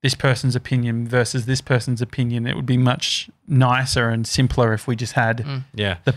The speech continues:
Speaker 1: the decision of the checklist and did we do everything on the
Speaker 3: Yeah.
Speaker 1: checklist?
Speaker 3: Hundred percent. And the other thing
Speaker 1: Mm.
Speaker 3: is, I suppose, with that, I reckon is, um, you know, you might be doing things that are similar to each other, and then you do one thing that's an outlier.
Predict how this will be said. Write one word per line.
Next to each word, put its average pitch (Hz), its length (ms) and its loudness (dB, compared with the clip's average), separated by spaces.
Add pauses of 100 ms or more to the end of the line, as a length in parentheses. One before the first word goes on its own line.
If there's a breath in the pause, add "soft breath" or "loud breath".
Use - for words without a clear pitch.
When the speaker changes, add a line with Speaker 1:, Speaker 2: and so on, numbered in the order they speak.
Speaker 1:
the 123 440 2
decision 127 520 0
of 113 120 0
the 123 80 -2
checklist - 600 -4
and 143 260 -6
did 151 180 4
we 135 80 6
do 131 160 6
everything 120 300 0
on 117 80 0
the 117 80 0
Speaker 3:
Yeah. 101 100 -4
Speaker 1:
checklist? - 520 -4 (320)
Speaker 3:
Hundred 123 240 -2
percent. - 280 -4
And 123 140 0
the 123 60 2
other 147 160 0
thing 143 180 0
Speaker 1:
Mm. 110 80 2
Speaker 3:
is, 98 120 -2
I 95 80 -4
suppose, 98 360 -4
with 95 140 -16
that, 92 280 -4
I 98 120 -4
reckon 95 320 -8
is, 92 260 -14 (320)
um, 95 300 -6 (600)
you 113 120 0
know, 139 80 4
you 185 120 2
might 127 160 0
be - 80 -12
doing 110 260 0
things 110 280 -2
that 101 100 -6
are 90 40 -6
similar 101 420 -2
to - 140 -10
each - 160 -10
other, 92 240 -8 (500)
and 104 100 -8
then 107 160 -2
you 101 120 -4
do 95 260 -10
one 95 160 -6
thing 101 160 -8
that's 95 180 -10
an 92 60 -10
outlier. 90 400 -10